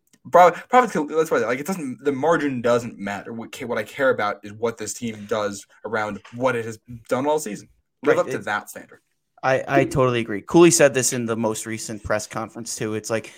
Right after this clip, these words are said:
Speaker 2: there's a want and a will that just wasn't present the past couple of games. I think a-, as long as you see that, I feel a little more confident going into, into the postseason beyond M S G, whether it's a win or whether it's a loss.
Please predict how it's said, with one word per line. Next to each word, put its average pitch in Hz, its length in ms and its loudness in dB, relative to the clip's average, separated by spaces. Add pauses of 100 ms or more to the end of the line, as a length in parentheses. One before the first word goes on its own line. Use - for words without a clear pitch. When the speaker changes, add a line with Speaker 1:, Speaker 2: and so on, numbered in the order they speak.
(440)
Speaker 2:
there's 147 200 2
a 135 60 4
want 139 380 6
and 131 120 0
a 117 40 2
will 110 320 4
that - 100 -14
just 113 160 -10
wasn't 110 380 -4
present 131 380 0 (120)
the - 80 -12
past 120 320 2
couple 123 240 -4
of 120 100 -6
games. 131 420 -2 (320)
I 139 120 6
think 170 200 0
a-, 156 220 2
as 147 140 0
long 170 180 2
as 160 100 -10
you 135 80 -8
see 135 280 -6
that, 117 460 0
I 120 80 -6
feel 127 240 -2
a 107 40 -4
little 120 180 -2
more 123 140 -2
confident 117 520 -6
going 117 240 -2
into, 117 320 -10
into 117 380 -8 (300)
the 127 80 -10
postseason 131 680 -8
beyond 113 400 -6
M 120 160 -4
S 123 160 -8
G, 131 220 -12
whether 113 300 -6
it's 113 140 -12
a 110 60 -16
win 117 260 -10
or 107 40 -8
whether 113 280 -8
it's 120 140 -14
a 113 60 -12
loss. 117 280 -4